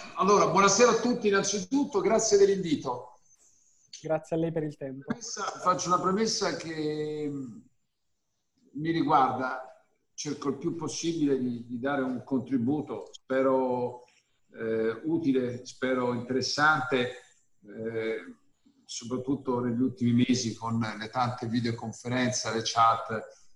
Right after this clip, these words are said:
Speaker 1: i collegamenti via web che esistono, e quindi, eh, compatibilmente con l'agenda mi rendo sempre disponibile. Poi ci sono anche, eh,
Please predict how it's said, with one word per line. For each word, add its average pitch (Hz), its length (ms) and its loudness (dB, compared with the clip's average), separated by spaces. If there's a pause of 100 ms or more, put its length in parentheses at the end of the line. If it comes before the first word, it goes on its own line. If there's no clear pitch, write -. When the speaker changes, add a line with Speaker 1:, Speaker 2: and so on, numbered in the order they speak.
(200)
Speaker 1:
i 120 100 -10
collegamenti 117 800 4
via 120 160 4
web 117 520 4
che 120 140 -8
esistono, 175 840 -2 (320)
e - 140 -16
quindi, 120 480 4
eh, - 760 -18 (120)
compatibilmente 127 640 2
con 120 100 2
l'agenda 120 640 2
mi 120 80 0
rendo 117 220 2
sempre 127 380 -2
disponibile. 151 680 0 (180)
Poi 127 160 0
ci - 140 -2
sono 120 320 0
anche, 120 540 -2 (380)
eh, - 500 -12